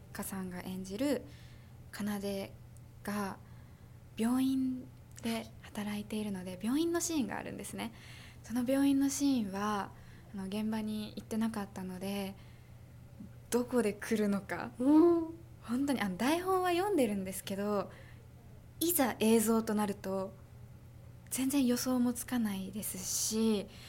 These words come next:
Speaker 1: またね、三好さんの表情も怖さをかきたてられるんですよ。そういう自分が実際に現場にいなかったシーンは、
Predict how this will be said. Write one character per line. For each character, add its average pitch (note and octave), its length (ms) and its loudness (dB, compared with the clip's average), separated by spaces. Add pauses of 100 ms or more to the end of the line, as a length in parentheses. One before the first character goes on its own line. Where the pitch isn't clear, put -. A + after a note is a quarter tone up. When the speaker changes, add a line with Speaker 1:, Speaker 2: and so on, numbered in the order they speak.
(800)
Speaker 1:
ま G#3+ 140 -4
た A3+ 340 2 (680)
ね、 A3+ 280 2 (280)
三 G#3 180 0
好 G#3 80 -2
さ - 340 0
ん G#3 120 0
の G#3+ 120 0 (120)
表 G#3+ 200 -2
情 G#3+ 320 4
も G3 580 0 (380)
怖 A3 260 -2
さ G3+ 220 -2
を - 20 -4
か - 160 -8
き - 120 -10
た B3 120 0
て B3+ 140 2
ら B3+ 100 4
れ B3+ 140 6
る A3+ 160 6
ん G#3 100 4
で G#3+ 140 4
す G3+ 160 -2
よ。 G3 420 0 (1080)
そ A3 280 -2
う A3 80 4
い A3 180 4
う - 20 4
自 G#3+ 200 0
分 C4 320 4
が C#4 320 6
実 G#3 300 -4 (100)
際 A#3+ 80 2
に A#3+ 80 4
現 A3+ 240 2
場 A#3+ 120 4
に A#3+ 120 4
い A#3+ 60 4
な B3 100 2
か A#3 120 -2
っ G#3+ 40 -6
た - 160 -6
シ - 180 -4
ー G3 220 -2
ン - 20 -6
は、 F#3+ 340 -2